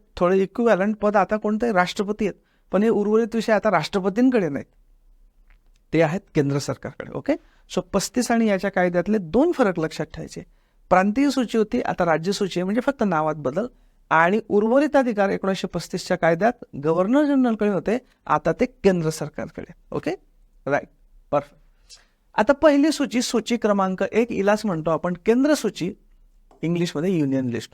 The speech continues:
कोणत्या परिशिष्टामध्ये, कोणत्या अनुसूचीमध्ये? सातवी अनुसूची. ओके, पक्क लक्षात ठेवायचं. या लिस्टमध्ये जे जे काही विषय आहेत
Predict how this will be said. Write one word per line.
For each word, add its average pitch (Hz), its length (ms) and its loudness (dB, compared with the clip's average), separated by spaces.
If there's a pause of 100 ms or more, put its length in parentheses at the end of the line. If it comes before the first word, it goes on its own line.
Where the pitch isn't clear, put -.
कोणत्या 202 300 2
परिशिष्टामध्ये, 233 840 0
कोणत्या 185 420 0
अनुसूचीमध्ये? 233 760 0 (360)
सातवी 196 520 2
अनुसूची. 185 680 0 (180)
ओके, 254 280 2
पक्क 190 300 -2
लक्षात 190 300 -2
ठेवायचं. 131 360 -10 (1200)
या 269 400 6
लिस्टमध्ये 269 840 0
जे 214 240 2
जे 226 140 -2
काही 226 180 -2
विषय 220 260 -2
आहेत 175 260 -2